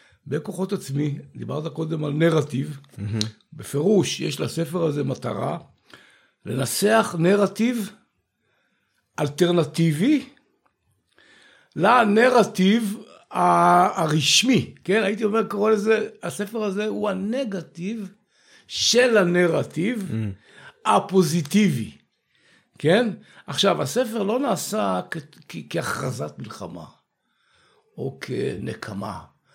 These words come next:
Speaker 1: הוא גם לא נכתב מתוך זעם, הוא נכתב מתוך אהבה.
Speaker 2: מהמם.
Speaker 1: כמה שזה יראה לך אבסורד? אה, הוא נכתב בתקופת הקורונה. אני הייתי, לפני שהתחלתי לעבוד על הספר הזה, הייתי עורך התרבות של מעריב.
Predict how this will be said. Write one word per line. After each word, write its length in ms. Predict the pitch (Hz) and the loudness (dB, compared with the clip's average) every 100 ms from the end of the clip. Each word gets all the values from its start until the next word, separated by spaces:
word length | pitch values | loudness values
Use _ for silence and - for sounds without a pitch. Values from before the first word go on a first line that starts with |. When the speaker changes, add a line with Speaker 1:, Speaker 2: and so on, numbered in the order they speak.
| - - - | -20 -20 -8
Speaker 1:
הוא 100 | 160 | -2
גם 140 | 185 | 0
לא 100 | 220 | 0
נכתב 280 | 220 214 214 | -2 -2 -4
מתוך 260 | 190 190 135 | -4 -10 -10
זעם, 440 | 113 180 160 92 80 - _ _ _ _ _ _ _ _ - | -6 -6 -6 -12 -14 -20 _ _ _ _ _ _ _ _ -10
הוא 120 | 151 | -6
נכתב 400 | 156 - 196 196 | -6 -2 -2 -2
מתוך 320 | 156 160 - - | -4 -6 -8 -8
אהבה. 400 | 123 101 101 90 - _ _ _ _ _ _ _ _ _ - | -10 -8 -10 -14 -16 _ _ _ _ _ _ _ _ _ -12
Speaker 2:
מהמם. 280 | 104 101 90 | -8 -8 -6
Speaker 1:
כמה 220 | 151 175 160 | -2 -2 0
שזה 140 | 170 | 0
יראה 180 | 170 170 | 2 0
לך 140 | 147 | 0
אבסורד? 540 | 156 139 - 214 254 214 - _ _ _ _ - _ _ _ - | -4 -4 -4 -4 -4 -6 -14 _ _ _ _ -20 _ _ _ -6
אה, 760 | 143 76 76 - 73 71 69 - - _ _ _ _ | 0 4 4 4 4 2 -2 -6 -12 _ _ _ _
הוא 140 | - 180 | -4 -2
נכתב 600 | 135 - - 214 202 135 131 | 0 -2 2 4 4 2 -2
בתקופת 540 | 160 - 156 165 160 | -4 -4 -8 -4 -4
הקורונה. 600 | 139 139 90 113 - 190 190 _ _ _ _ _ - - _ _ 113 | -4 -6 -6 -6 -6 -6 -10 _ _ _ _ _ -20 -20 _ _ -10
אני 160 | 127 | -4
הייתי, 340 | 151 139 139 - | -4 -4 -6 -8
לפני 440 | - - 160 143 | -10 -6 -4 -4
שהתחלתי 880 | - 131 117 98 92 - - 139 135 | -6 -10 -12 -10 -10 -10 -8 -8 -6
לעבוד 240 | 131 143 | -6 -4
על 80 | 143 | -4
הספר 360 | 131 151 143 127 | -6 -8 -6 -8
הזה, 160 | - | -6
הייתי 240 | 131 139 143 | -6 -6 -6
עורך 280 | 127 147 135 | -6 -6 -8
התרבות 420 | 131 123 131 139 | -8 -8 -8 -8
של 100 | 135 | -8
מעריב. 500 | 123 - 120 117 | -8 -8 -8 -10